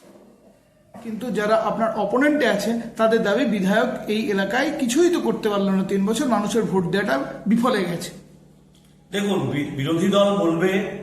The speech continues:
Speaker 2: আমি নিজেও বলবো, যে প্রতিশ্রুতি দিয়ে আমি ভোটে জিতেছি, সেই প্রতিশ্রুতি রাজ্য সরকারের বিরোধিতার জন্য আমরা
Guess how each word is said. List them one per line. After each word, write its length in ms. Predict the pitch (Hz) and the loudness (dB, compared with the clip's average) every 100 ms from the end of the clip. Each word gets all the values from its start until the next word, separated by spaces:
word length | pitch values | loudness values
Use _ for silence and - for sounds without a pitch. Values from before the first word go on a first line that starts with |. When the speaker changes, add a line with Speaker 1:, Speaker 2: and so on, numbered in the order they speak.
| - - - - - - - - _ _ - | -16 -20 -20 -20 -20 -20 -20 -20 _ _ -8
Speaker 2:
আমি 180 | 175 220 | -2 2
নিজেও 320 | 202 202 220 180 | 2 2 2 2
বলবো, 240 | 147 120 - - - - - - - - _ _ _ _ _ _ | 0 -4 -8 -12 -16 -20 -20 -20 -20 -20 _ _ _ _ _ _
যে 120 | - 214 208 | -4 -2 -2
প্রতিশ্রুতি 520 | 202 226 - 220 233 | -4 -2 -2 -2 -4
দিয়ে 240 | 202 208 202 | -4 0 2
আমি 200 | 196 196 | 2 2
ভোটে 280 | 170 170 175 | 0 -2 -2
জিতেছি, 400 | 170 - 196 220 247 - - - - | -2 -2 -2 -2 -4 -6 -10 -18 -8
সেই 200 | 185 190 | 0 0
প্রতিশ্রুতি 720 | - - 208 - - 190 226 247 240 - - - - | 0 -2 -4 -6 -4 -4 -4 -6 -8 -12 -20 -20 -8
রাজ্য 300 | 160 185 185 254 | 0 0 2 2
সরকারের 460 | 254 240 240 226 214 | 4 4 2 0 0
বিরোধিতার 460 | 175 185 185 190 180 | 0 0 2 2 0
জন্য 180 | 196 254 | -2 -2
আমরা 440 | 196 160 156 190 | -2 -2 0 2